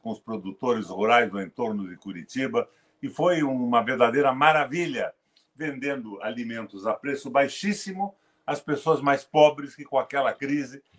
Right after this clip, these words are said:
estavam tendo uma dificuldade brutal no abastecimento de suas casas.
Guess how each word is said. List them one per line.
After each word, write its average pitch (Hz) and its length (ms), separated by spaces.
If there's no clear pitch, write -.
estavam 123 420
tendo 139 180
uma 123 140
dificuldade 123 600
brutal 139 480
no 113 100
abastecimento 101 800
de 85 100
suas 87 260
casas. 78 240